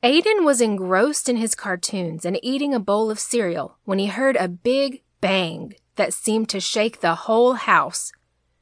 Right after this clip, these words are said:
He immediately ran toward the basement door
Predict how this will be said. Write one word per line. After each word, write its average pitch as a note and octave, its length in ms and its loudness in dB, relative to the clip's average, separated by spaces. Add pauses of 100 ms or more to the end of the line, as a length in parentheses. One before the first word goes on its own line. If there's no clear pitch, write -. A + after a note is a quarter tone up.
(520)
He B3+ 160 4
immediately B3+ 760 4
ran G3+ 440 0
toward F#3 300 -2
the F3+ 80 -2
basement F3+ 500 -2
door F#3+ 340 -2